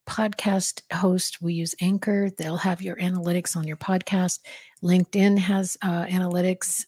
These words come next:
uh, if you're doing a newsletter, if you have a company page, uh, a website offers you analytics most of the time. Um, WordPress blog will offer you analytics. So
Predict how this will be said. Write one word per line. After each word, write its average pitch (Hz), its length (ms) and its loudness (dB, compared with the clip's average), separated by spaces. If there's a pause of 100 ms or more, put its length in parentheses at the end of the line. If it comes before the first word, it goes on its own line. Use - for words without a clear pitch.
uh, 165 320 -2
if 175 200 -4
you're 170 80 -6
doing 160 240 -2
a 156 40 -4
newsletter, 202 680 2 (360)
if - 100 -20
you 175 100 -4
have 160 300 -2
a 185 100 -8
company 202 440 0
page, 185 580 2 (480)
uh, 160 260 0
a 165 120 -4
website 196 720 2
offers 180 460 -2
you 180 120 -2
analytics 170 600 -2
most 165 200 -4
of - 60 -8
the 180 140 -6
time. 165 420 0
Um, 160 440 -10
WordPress 185 800 2
blog 175 440 0
will 180 120 0
offer 175 300 -4
you 175 120 -2
analytics. 170 500 -4
So 185 220 -2